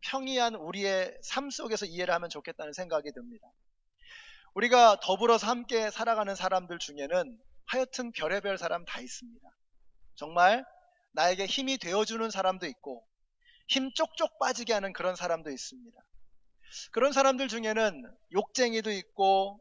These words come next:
욕심쟁이도 있고 이간질쟁이도 있고 또 다음 시간에 우리가 보게 될 아히도벨이라고 하는 사람을 보면 이 사람은 다윗의 후궁들의 욕을 보이는 사람. 근데 욕으로 쫙 가죠. 욕쟁이, 욕심쟁이, 욕을 보이는 사람.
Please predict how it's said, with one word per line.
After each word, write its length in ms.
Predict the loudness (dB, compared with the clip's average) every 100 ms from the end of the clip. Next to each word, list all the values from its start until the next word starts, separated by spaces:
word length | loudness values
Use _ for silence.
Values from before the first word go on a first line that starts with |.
| -10
욕심쟁이도 720 | -6 -2 -4 -2 -2 -2 -4 -8
있고 440 | -10 -4 -2 -2 -6
이간질쟁이도 800 | 0 2 2 -6 -6 -6 -8 -12
있고 400 | -16 -20 -20 -20 _ _ _ -20 -20 -6
또 200 | 0 0
다음 320 | 4 4 4
시간에 280 | 2 -2 0
우리가 260 | 0 2 2
보게 240 | 0 -4
될 180 | -4 -4
아히도벨이라고 960 | 2 4 4 2 0 0 0 2 2 2
하는 120 | -2
사람을 320 | -2 -2 -4
보면 200 | -8 -10
이 40 | -2
사람은 560 | 0 2 0 -2 -2 -14 _ -20 -20 -20 -2
다윗의 400 | 2 2 2 0
후궁들의 720 | 0 -4 -8 -8 -2 -2 -2
욕을 320 | 0 0 0 -2
보이는 340 | -4 -4 -10
사람. 280 | -12 -18 -20 _ _ _ _ -20 -20 -20
근데 200 | -14 -4
욕으로 340 | -4 -2 -4
쫙 200 | -4 -2
가죠. 360 | -2 -2 -8 -14 _ _
욕쟁이, 520 | -10 -10 -6 -6 -4 -8
욕심쟁이, 560 | -6 -8 -8 -10 -10
욕을 280 | -10 -6 -6
보이는 300 | -4 -6 -8
사람. 340 | -6 -6 -6